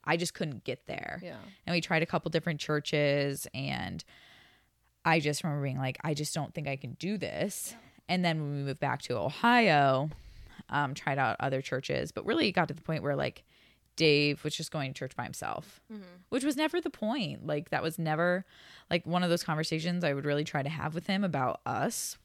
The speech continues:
Speaker 1: was like, "I, this isn't something I'm gonna do anymore."
Speaker 2: Yeah.
Speaker 1: And that's been something <laughs> that was important to you, was to marry a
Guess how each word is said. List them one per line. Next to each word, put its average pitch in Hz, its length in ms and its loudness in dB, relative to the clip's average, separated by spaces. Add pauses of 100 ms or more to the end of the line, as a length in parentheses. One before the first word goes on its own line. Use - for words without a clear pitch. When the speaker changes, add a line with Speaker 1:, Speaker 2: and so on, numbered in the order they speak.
Speaker 1:
was 147 160 -2
like, 139 240 -2 (200)
"I, 156 160 4
this 170 160 0
isn't 185 220 -4
something 156 220 -4
I'm 147 120 -4
gonna - 180 -6
do 147 200 -6
anymore." - 600 -10 (240)
Speaker 2:
Yeah. 180 160 -8 (320)
Speaker 1:
And 160 360 2 (300)
that's - 460 0 (320)
been 160 180 4
something 160 240 2
<laughs> - 80 2
that - 80 6
was 170 160 2
important 151 360 -2
to - 60 -8
you, - 140 -4
was - 180 -6
to 175 100 0
marry 139 580 -2 (1080)
a - 80 -6